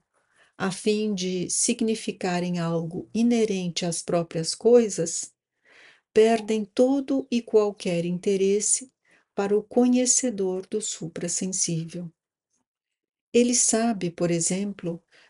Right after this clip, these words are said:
que o materialismo nada mais pode ser senão a visão do mundo do ponto de vista do qual este se evidencia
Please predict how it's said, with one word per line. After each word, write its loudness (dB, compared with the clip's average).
que 2
o 10
materialismo -2
nada 0
mais -4
pode -4
ser -2
senão 2
a 2
visão -4
do -6
mundo -4
do 0
ponto 0
de -4
vista -2
do -4
qual -2
este 0
se -2
evidencia 0